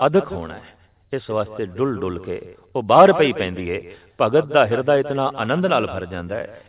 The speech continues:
ਇਤਨਾ ਗੁਣਾਂ ਨਾਲ ਭਰ ਜਾਂਦਾ ਹੈ, ਇਤਨਾ ਸ਼ਾਂਤੀ ਤੇ ਚੈਨ ਨਾਲ ਭਰ ਜਾਂਦਾ ਹੈ ਕਿ ਉਹ ਡੁੱਲ ਡੁੱਲ ਕੇ ਬਾਹਰ ਪੈਂਦਾ ਹੈ। ਸਧਨਾ ਜੀ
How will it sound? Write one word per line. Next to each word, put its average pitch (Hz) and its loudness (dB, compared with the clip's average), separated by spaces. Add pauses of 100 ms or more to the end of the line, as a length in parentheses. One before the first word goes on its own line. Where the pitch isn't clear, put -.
ਇਤਨਾ 165 0
ਗੁਣਾਂ 165 4
ਨਾਲ 170 6
ਭਰ 107 0
ਜਾਂਦਾ 101 -4
ਹੈ, 107 -6
ਇਤਨਾ 196 2
ਸ਼ਾਂਤੀ 190 -2
ਤੇ 165 -4
ਚੈਨ 196 2
ਨਾਲ 190 4
ਭਰ 104 -2
ਜਾਂਦਾ 101 -4
ਹੈ 98 -6 (280)
ਕਿ 139 -12
ਉਹ 131 -6
ਡੁੱਲ 131 -4
ਡੁੱਲ 92 -6
ਕੇ 90 -4
ਬਾਹਰ 104 2
ਪੈਂਦਾ 85 -4
ਹੈ। - -10
ਸਧਨਾ 160 0
ਜੀ 87 -10